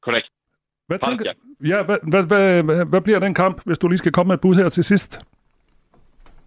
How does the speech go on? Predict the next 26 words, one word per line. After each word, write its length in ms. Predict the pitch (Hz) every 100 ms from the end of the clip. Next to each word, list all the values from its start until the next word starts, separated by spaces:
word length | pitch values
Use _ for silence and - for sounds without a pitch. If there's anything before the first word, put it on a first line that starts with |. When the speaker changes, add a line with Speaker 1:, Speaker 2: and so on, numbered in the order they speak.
| _ _ _ _ _ _ -
Speaker 1:
Eh, 380 | 139 143 139 139 139 151
nej, 80 | 160
men 140 | 156
det 80 | 151
är 180 | 151 151
ju 120 | 151 143
två 280 | - 151
helt 260 | 139 139 127
olika 760 | 147 135 131 147 135 _ 139 120 113 113 113
lägen 500 | 117 127 117 110 131 123
för 180 | 123
båda 220 | 101 104 101
landslagen. 500 | 101 95 101 98 101
Ni 120 | 110
ska 260 | - 143
ju 540 | 131 120 113 110 107 104 -
förbereda 520 | - 110 98 107 98 101
er 60 | -
för 60 |
mästerskapet 800 | 101 98 - 101 113 131 - 101
och 220 | 104 98 95 92
kanske 360 | 101 - 104 92
spela 340 | - 104 95
ett 140 | 98 _ _
starkast 500 | 113 98 - 98 -
möjliga 720 | 104 98 98 98 95 92 92